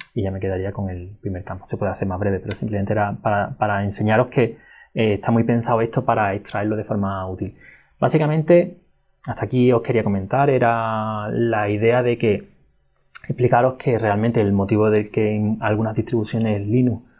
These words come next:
últimamente, eh, empecéis a echar en falta comandos como I F conf y root a los que probablemente estéis acostumbrados hasta ahora. La motivación es porque corresponden a un proyecto que realmente está abandonado, que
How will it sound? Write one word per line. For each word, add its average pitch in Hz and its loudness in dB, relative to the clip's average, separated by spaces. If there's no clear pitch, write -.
últimamente, 110 0
eh, 107 -2
empecéis 104 -2
a 113 0
echar 104 -4
en 101 -2
falta 107 0
comandos 98 -2
como 98 -4
I 98 -4
F 104 -4
conf 101 -4
y 98 -2
root 113 -2
a 117 -2
los 98 -6
que 95 -6
probablemente 98 -4
estéis 101 -6
acostumbrados 101 -4
hasta - -8
ahora. 110 0
La 113 2
motivación 101 0
es 98 0
porque 101 -6
corresponden 104 -2
a 95 0
un 95 -2
proyecto 101 -4
que 104 -6
realmente 98 -6
está - -14
abandonado, 107 0
que 104 4